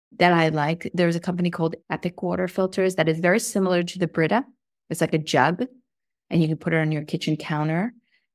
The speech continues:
And that's something that's convenient for people that don't want to invest in a big water filter system. You're right. The big water filter systems are very expensive.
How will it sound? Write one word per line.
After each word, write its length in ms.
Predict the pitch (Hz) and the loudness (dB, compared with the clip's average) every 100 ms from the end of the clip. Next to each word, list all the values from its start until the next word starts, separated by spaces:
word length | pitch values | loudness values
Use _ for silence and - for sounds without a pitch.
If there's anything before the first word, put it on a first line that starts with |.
| _ | _
And 340 | 165 156 151 160 | 0 2 2 2
that's 180 | 160 - | 0 0
something 280 | 175 175 | 0 2
that's 180 | 160 151 | 0 -2
convenient 500 | - 165 156 151 143 | -2 0 2 0 -2
for 80 | 147 | -6
people 260 | - 147 139 | -10 -6 -4
that 100 | 135 | 0
don't 160 | 135 | 0
want 140 | 139 135 | 2 -2
to 100 | 131 | -2
invest 600 | 135 139 135 160 - - | -2 0 -2 -4 -12 -10
in 480 | - 147 143 139 - | -10 -8 -8 -8 -6
a 80 | 156 | -4
big 420 | 151 135 135 - - | -2 -2 -4 -10 -4
water 220 | 135 131 | -2 0
filter 340 | - 117 147 | -4 -6 -8
system. 600 | - - - 143 139 139 - _ _ _ _ | -10 -12 -8 -8 -8 -10 -14 _ _ _ _
You're 120 | 208 | 2
right. 400 | 180 190 202 - - | 6 6 6 2 -6
The 40 | |
big 360 | 151 175 175 - | 2 2 2 -6
water 240 | 160 156 | 0 2
filter 320 | 147 151 147 143 | 2 -2 -2 -4
systems 480 | 143 - 156 147 | -4 -4 -4 -2
are 60 | 147 | -4
very 680 | 147 151 147 151 147 147 - | -2 0 0 0 -2 -4 -8
expensive. 680 | - - 185 240 - - | -12 -6 -4 -4 -4 -6